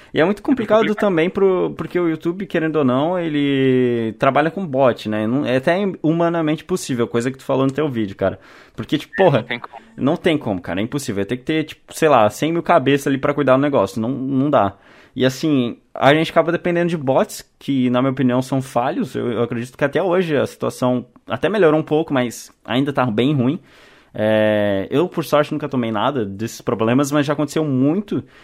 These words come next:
Speaker 1: de música, cara, tomar direito autoral. E às vezes música que era até remix, não era nem original e tomava pela original, tá ligado? E aí, tipo, eu
Speaker 2: Uhum.
Speaker 1: tinha que cortar. E aí o meu vídeo ficava com vinte, quinze segundos sem áudio.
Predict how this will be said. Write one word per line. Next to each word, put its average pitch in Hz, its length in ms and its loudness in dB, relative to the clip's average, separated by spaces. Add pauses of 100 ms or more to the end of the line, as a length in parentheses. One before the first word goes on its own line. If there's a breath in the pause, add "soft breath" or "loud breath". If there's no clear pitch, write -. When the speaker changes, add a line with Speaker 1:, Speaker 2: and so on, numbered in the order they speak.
(280 loud breath)
Speaker 1:
de 139 720 2
música, 160 520 0
cara, 131 280 2
tomar 127 1160 2
direito 123 340 -2
autoral. 123 640 0 (400 soft breath)
E 214 40 -4
às 233 120 2
vezes 160 160 2
música 185 420 0
que - 120 0
era 170 100 4
até 143 140 2
remix, 226 420 0
não 131 100 2
era 135 140 4
nem 143 120 2
original 170 280 2
e 180 40 0
tomava 180 360 2
pela 190 240 0
original, 196 480 0
tá 175 100 -4
ligado? 110 300 0 (560 soft breath)
E 113 100 0
aí, 135 280 4
tipo, 135 200 -4
eu - 40 6
Speaker 2:
Uhum. - 40 2
Speaker 1:
tinha 185 140 -2
que - 80 -14
cortar. 202 640 0
E 120 80 -2
aí 131 120 2
o 143 60 0
meu 147 140 0
vídeo 151 240 -4
ficava 175 280 0
com 147 160 -2
vinte, 151 380 -4
quinze 156 220 -4
segundos 139 380 -4
sem 127 140 -4
áudio. 117 360 -2